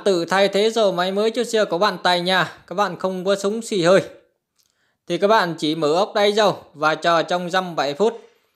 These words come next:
để dầu trong bọng máy chảy ra hết là ok. Sau đó thì các bạn sẽ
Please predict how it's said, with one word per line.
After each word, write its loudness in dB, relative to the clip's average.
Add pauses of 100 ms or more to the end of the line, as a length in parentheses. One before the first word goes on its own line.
(480)
để 2
dầu 4
trong 0
bọng -2
máy 0 (140)
chảy -4
ra 0
hết 0 (320)
là -6
ok. -2 (320)
Sau -6
đó 0
thì -2
các -6
bạn 0
sẽ -2